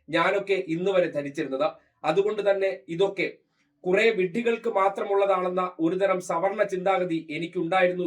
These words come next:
എന്നത് സത്യമാണ്. ഇത്രയും മരുന്നുകളും സർവീസുകളും കുറഞ്ഞത് ആയിരം രൂപയെങ്കിലും ഏതൊരു പ്രൈവറ്റ് ആശുപത്രിയിലും ഈടാക്കുമെന്നിരിക്കെ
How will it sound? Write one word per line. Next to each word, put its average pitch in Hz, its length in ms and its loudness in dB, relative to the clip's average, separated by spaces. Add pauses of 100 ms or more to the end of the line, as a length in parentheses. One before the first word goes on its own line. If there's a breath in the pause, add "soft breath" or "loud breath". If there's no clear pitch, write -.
എന്നത് 156 220 -6
സത്യമാണ്. 143 540 -4 (420)
ഇത്രയും 269 480 10
മരുന്നുകളും 240 560 8 (120)
സർവീസുകളും 220 680 4
കുറഞ്ഞത് 208 600 4
ആയിരം 226 460 4
രൂപയെങ്കിലും 202 720 2
ഏതൊരു 208 480 4
പ്രൈവറ്റ് 190 360 4
ആശുപത്രിയിലും 185 680 2
ഈടാക്കുമെന്നിരിക്കെ 180 920 2